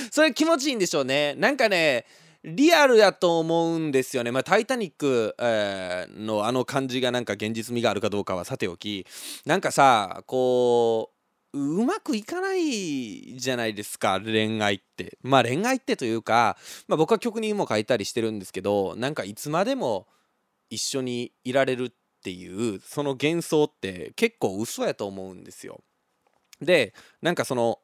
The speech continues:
結構儚さがあると思うんですね。僕、友達とかでもそれ思うんですけど、なんかそれこそさ、半年を振り返ってみると、半年前に会っ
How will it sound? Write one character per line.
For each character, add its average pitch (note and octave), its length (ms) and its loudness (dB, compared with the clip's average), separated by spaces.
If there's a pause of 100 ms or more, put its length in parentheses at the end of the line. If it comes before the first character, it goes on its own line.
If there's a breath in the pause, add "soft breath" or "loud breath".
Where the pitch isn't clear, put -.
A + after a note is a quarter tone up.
(360)
結 - 200 2
構 G3 80 2
儚 D4+ 400 2
さ D#4 120 0
が C#4+ 140 4
あ E3 40 6
る C3+ 100 -2
と C3+ 80 2
思 A2+ 120 0
う G#2+ 40 -6
ん G2 40 -8
で F#2 60 -14
す - 60 -18
ね。 F2+ 80 -14
僕、 B2 160 -10
友 D4 180 4
達 C#4+ 220 4
と B3 80 2
か C3+ 100 2
で A#2 60 2
も G2+ 100 -6
そ - 80 -4
れ A2+ 80 0
思 A2+ 180 -4
う A2 40 -6
ん G2 40 -12
で F2 60 -16
す - 80 -18
け F#2+ 100 -14
ど、 G2 220 -4 (320 loud breath)
な E3+ 120 0
ん - 20 -10
か C3+ 100 0
そ A3 140 2
れ B3 80 0
こ C#4 100 -2
そ F#3+ 140 -2
さ、 C3 200 2
半 G#3 220 2
年 B3+ 220 -2
を C3 40 2
振 C#3+ 120 -6
り C#3 80 0
返 D3 180 4
っ - 20 2
て - 140 -2
み C3+ 100 0
る F#2+ 80 -8
と、 A2 280 2
半 G#3+ 240 0
年 C#4 280 -4
前 C#4 280 2
に G#2+ 200 -2 (480 soft breath)
会 B2 120 2
っ - 40 -8